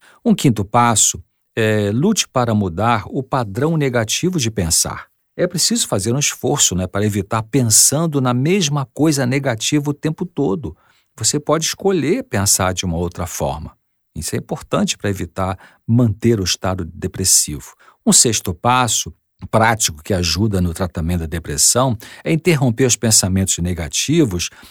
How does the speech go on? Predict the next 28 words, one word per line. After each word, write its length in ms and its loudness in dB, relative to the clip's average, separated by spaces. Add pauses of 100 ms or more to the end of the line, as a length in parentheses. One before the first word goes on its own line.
(220)
e 80 2
focar 560 0
a 40 -2
sua 240 0
mente 320 0
nos 140 -2
aspectos 540 -2
positivos 680 -4
da 140 -2
vida, 560 -2 (260)
da 120 0
sua 220 0
pessoa, 680 2 (240)
nas 160 2
coisas 200 2
que 40 4
são 140 2
reais, 760 0
né? 260 0 (220)
Nutrindo 480 2
o 60 2
sentimento 640 0
de 120 -4
gratidão 640 0 (320)
pelo 200 0
que 100 -4
você 340 4
tem 480 0